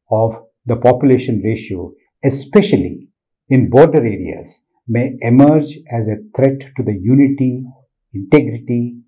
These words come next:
and cultural identity of the country.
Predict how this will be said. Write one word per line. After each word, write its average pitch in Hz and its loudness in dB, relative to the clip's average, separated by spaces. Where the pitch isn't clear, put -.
and 104 -6
cultural 127 2
identity 110 -2
of 104 -2
the - 0
country. - -6